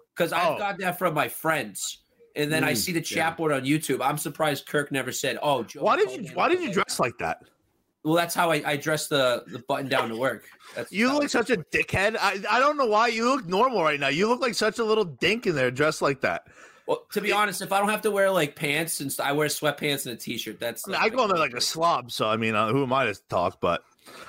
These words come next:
Speaker 2: yeah, you look like, like, like, I don't know. It was, it was an interesting look. You did look like a sa-, like, kind of salesy. I did insurance for five years, so I get it. But, yeah, it was, the, the, the attire was, uh,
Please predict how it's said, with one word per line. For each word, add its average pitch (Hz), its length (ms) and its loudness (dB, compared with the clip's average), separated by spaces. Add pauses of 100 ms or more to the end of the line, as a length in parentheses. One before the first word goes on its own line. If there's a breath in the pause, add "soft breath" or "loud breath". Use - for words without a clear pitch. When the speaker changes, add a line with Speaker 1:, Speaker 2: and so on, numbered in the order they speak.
Speaker 2:
yeah, 180 220 2
you 151 200 2
look 190 120 0
like, 208 160 0
like, 180 140 -2
like, 135 280 0
I 160 120 0
don't 180 120 -2
know. 139 200 2
It - 20 2
was, 147 120 0
it 156 60 2
was 160 120 2
an 139 120 2
interesting 151 400 -2
look. 135 280 2
You 135 80 -2
did 175 160 2
look 160 180 -2
like 139 140 -2
a 127 80 0
sa-, 139 200 2
like, 127 140 -2 (140)
kind 156 160 0
of 123 80 -4
salesy. 135 360 0
I 151 120 2
did 180 320 -2
insurance 160 420 0
for 117 100 -14
five 117 280 0
years, 110 180 0
so 143 80 2
I 139 140 4
get 131 260 0
it. 90 140 -8 (480 soft breath)
But, 120 160 2
yeah, 117 240 4
it 113 40 4
was, 117 120 -2
the, 117 200 -8
the, 123 320 2
the 135 120 0
attire 147 400 0
was, 120 180 -2
uh, 113 400 2